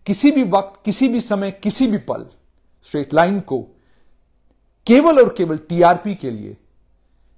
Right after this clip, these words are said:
स्ट्रेट लाइन के ऊपर वीडियो नहीं बनाया।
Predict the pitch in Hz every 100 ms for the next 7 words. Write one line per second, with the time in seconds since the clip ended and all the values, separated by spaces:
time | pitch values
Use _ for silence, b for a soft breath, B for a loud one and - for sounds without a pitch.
0 | _ _ - - 180 180 185 233 226 151
1 | 131 143 123 147 143 143 127 131 165 117
2 | 110 113 -